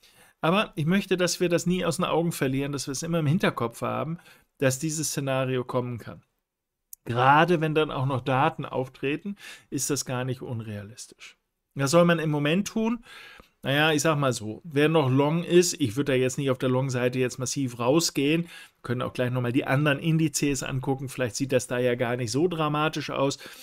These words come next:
dann müssen wir sicherlich das auch beim S und P jetzt nicht überbewerten. Ich find also immer noch die Long-Seite ganz gut. Aber wir sollten damit rechnen, dass wir bald mal wieder eine Pause bräuchten.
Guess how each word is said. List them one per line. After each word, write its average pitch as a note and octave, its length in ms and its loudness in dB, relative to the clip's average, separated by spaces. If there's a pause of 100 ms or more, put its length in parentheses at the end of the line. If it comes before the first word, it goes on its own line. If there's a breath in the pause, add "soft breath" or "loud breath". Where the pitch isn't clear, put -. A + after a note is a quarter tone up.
(180 loud breath)
dann B2 140 2
müssen D3 200 4
wir C#3 80 2
sicherlich C3+ 360 0
das B2+ 160 -4
auch B2+ 140 -6
beim C3 160 -2
S C3 160 -6
und C3 100 -4
P D3+ 220 2
jetzt C3+ 240 0
nicht A#2 120 -12
überbewerten. G#2+ 760 -12 (260)
Ich - 140 -8
find D#3+ 180 2
also C#3+ 300 -2
immer E3 180 4
noch D#3 160 2
die D3+ 140 2
Long-Seite C3+ 580 2
ganz B2+ 300 -2
gut. D3+ 300 0 (1900 loud breath)
Aber E3 260 6
wir E3 80 8
sollten F3 320 4
damit E3 260 0
rechnen, F#3 540 0 (360)
dass D#3 320 0
wir D#3+ 400 0 (1120)
bald E3+ 360 4
mal F3 180 4
wieder E3+ 220 2
eine D#3 220 0
Pause C#3+ 500 4
bräuchten. A2 640 -6